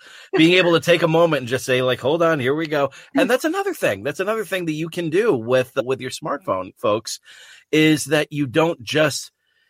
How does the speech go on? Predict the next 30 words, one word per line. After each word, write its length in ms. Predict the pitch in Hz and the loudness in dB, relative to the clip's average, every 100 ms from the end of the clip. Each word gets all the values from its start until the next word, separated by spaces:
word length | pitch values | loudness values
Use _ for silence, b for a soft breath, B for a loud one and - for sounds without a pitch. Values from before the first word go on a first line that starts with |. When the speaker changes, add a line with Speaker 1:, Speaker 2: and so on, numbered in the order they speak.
| _ _ _ | _ _ _
Speaker 2:
there's, 380 | 143 156 151 123 - | -2 2 2 -2 -2
uh, 120 | 131 147 | -2 0
like, 180 | 110 | -4
you 140 | 120 127 | -10 -6
can 300 | 143 127 120 | -2 -2 -2
record 580 | 110 - 120 117 120 - _ _ _ _ _ _ | -6 -2 0 0 -2 -6 _ _ _ _ _ _
whatever 300 | 123 123 117 | -2 0 0
you 160 | 110 107 | -2 -4
like. 260 | 101 113 127 | -2 -4 -6
You 80 | 110 | -6
can 180 | 104 92 | -6 -8
record, 540 | 95 - 117 110 107 - | -6 0 0 0 -4 -14
create 340 | - 104 117 | -8 -4 -4
your 100 | 113 113 | -2 -4
own 140 | 104 | -4
film 460 | - 147 104 101 104 _ _ _ - | 0 0 0 -4 -10 _ _ _ -6
using 440 | 110 185 156 107 | -2 0 -2 -6
that, 220 | 85 101 _ b b b | -6 -10 _ b b b
but 360 | 117 180 190 - _ _ _ _ - | -2 0 0 -2 _ _ _ _ -12
you 100 | 143 | -8
can 160 | 139 135 | -4 -2
use 180 | 135 | -2
that 180 | 135 104 | -2 -4
same 360 | - - 147 160 | -6 -2 -2 -2
phone 400 | - 151 147 127 | -2 -4 -6 -8
to 120 | - | -8
support 520 | 120 123 - 123 123 | -6 -6 0 2 2
other 200 | 113 120 | 2 0
people's 380 | 107 110 92 85 | -2 -6 -8 -10
films. 460 | - 85 64 73 | -8 -10 -10 -14